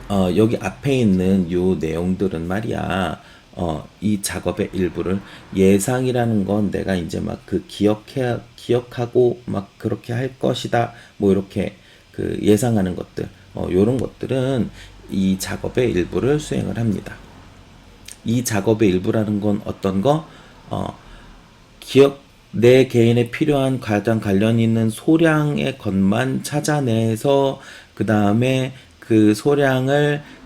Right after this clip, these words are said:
유용한 지식 저장 창고로에서 organized, 구성을 막 이렇게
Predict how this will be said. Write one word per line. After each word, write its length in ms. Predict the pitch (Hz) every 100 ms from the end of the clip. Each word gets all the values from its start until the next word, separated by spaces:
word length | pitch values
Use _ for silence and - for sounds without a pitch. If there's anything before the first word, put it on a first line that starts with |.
| -
유용한 600 | 110 131 143 135 131 117
지식 540 | - 110 120 117 -
저장 340 | - 101 110 107
창고로에서 1700 | 131 131 - 117 110 110 135 139 135 - - 104 104 139 147 147 - - - - - -
organized, 840 | 110 107 113 107 95 90 - 98
구성을 600 | - 107 107 123 117 113
막 200 | 104 98
이렇게 460 | 95 95 - 98